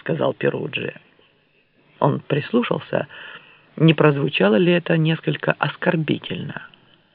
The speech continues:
Крафт пропустил сарказм мимо ушей. Он сказал:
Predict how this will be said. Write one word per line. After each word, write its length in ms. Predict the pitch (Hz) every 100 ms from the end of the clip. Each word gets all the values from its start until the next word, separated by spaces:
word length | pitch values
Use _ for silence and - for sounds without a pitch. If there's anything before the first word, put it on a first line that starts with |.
| _ _ _ _ _ _ - - - - - _ _
Крафт 440 | - 185 247 - -
пропустил 640 | - 208 202 196 - - 147
сарказм 680 | - 151 - 156 160 180 208 -
мимо 400 | 160 160 160 185
ушей. 440 | 202 - - - - - _ _ _ _ _ _ - - - - -
Он 140 | 156
сказал: 540 | - 160 135 139 135